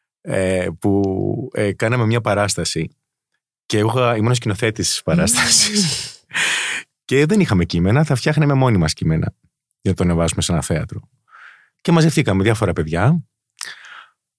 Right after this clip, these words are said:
Speaker 1: Τότε ήταν, ε, η punk,
Speaker 2: Α,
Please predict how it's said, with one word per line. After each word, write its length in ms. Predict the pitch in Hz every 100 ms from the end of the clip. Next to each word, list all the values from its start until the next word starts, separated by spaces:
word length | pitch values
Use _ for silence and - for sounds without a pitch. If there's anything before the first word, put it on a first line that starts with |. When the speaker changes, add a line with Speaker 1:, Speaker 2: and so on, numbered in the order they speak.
| _ _ _
Speaker 1:
Τότε 220 | - 156 170
ήταν, 280 | 160 165
ε, 160 | 156 135 127
η 100 | 117 - 135
punk, 240 | 131 92 - - - - -
Speaker 2:
Α, 80 | -